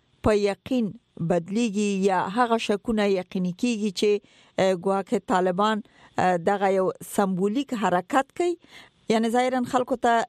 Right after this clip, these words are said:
د ښکاره کوي چې دوی مستقل دي، د پاکستان د اثر لاندې ډیر نه دي، خو په حقیقت کې خبره داسې نه ده.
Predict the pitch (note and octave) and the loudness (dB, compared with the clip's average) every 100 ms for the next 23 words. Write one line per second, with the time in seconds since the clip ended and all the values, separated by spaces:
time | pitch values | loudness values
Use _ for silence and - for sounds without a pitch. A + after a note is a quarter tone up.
0 | F#3+ F#3 C4+ D4 C4 - A3+ A3 A3 - | -6 -2 -2 -2 -8 0 0 2 0 -2
1 | G#3 A3+ G3 A3 G3 G#3 F#3+ - A#3+ A#3 | -2 -2 0 0 -2 -2 -2 -2 -2 -2
2 | G#3+ - F#3+ - G3+ F#3+ F3+ G#3+ F#3 F3+ | -2 -4 -6 -2 0 2 0 -2 0 0
3 | F3+ E3+ F#3 F3+ A3+ C#4 - G#3+ - F#3+ | 0 -2 -2 -2 -2 -2 0 0 0 -2
4 | - G3+ - F4+ - A3 - F#3 G3+ D3 | -2 -8 -2 -2 -2 -4 0 0 0 -2
5 | E3 E3 E3+ D#3 | -4 -2 -2 -4